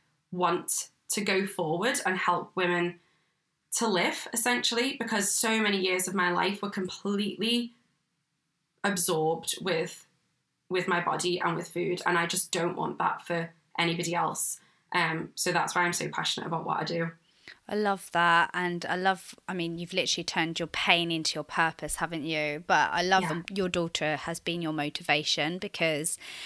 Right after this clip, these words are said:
Speaker 2: they look up to us. And I mean, we
Speaker 1: Yeah.
Speaker 2: will get on to more of the business side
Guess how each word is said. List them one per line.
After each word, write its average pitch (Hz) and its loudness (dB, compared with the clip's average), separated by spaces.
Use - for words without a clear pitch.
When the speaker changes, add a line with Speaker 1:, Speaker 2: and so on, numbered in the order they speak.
Speaker 2:
they 240 6
look 254 2
up - 6
to 175 0
us. 143 4
And 147 -2
I - 0
mean, 170 -2
we 190 2
Speaker 1:
Yeah. 185 0
Speaker 2:
will 185 2
get 175 4
on 160 -2
to - 0
more 165 0
of 160 -6
the 175 -8
business 170 -2
side 147 0